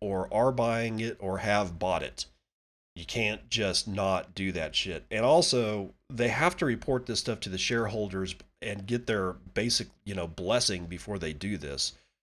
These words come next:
which is what Michael Saylor had to do. What's surprising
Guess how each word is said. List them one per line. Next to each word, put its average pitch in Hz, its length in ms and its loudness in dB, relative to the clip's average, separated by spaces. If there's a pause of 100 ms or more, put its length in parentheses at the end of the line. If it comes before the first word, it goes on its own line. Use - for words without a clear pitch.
(140)
which 120 200 2
is 98 160 0
what 110 240 2
Michael 101 300 2
Saylor 147 400 4
had 82 240 -4
to 80 80 -12
do. 62 320 -10 (480)
What's 123 320 6
surprising 110 1120 2